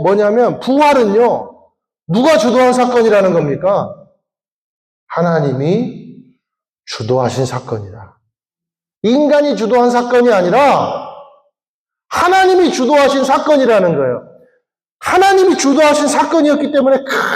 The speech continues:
큰 지진도 일어나고 천사도 내려오고 막 번개 같고 눈처럼 흰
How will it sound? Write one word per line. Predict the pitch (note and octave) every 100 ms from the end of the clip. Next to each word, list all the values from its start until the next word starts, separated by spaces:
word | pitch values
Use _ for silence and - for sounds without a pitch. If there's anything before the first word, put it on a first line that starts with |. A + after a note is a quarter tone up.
| - - -
큰 | F4 -
지진도 | C#4 A#3 C#4 A#3+ A#3+
일어나고 | F#3+ A#3+ A#3 G#3+ G3+ G#3+ A#3 G#3 - - -
천사도 | E4+ E4+ D#4 D4 A#3+
내려오고 | F#3+ G#3+ G3 G3+ G3+
막 | G3+ -
번개 | A#3 C4+ D#4 D#4+
같고 | A#3+ E3+ - A3 A#3 C#3 - _ _ -
눈처럼 | C4+ D4 C#4+ C#4+ C4 B3+
흰 | D4 A#3+ - - -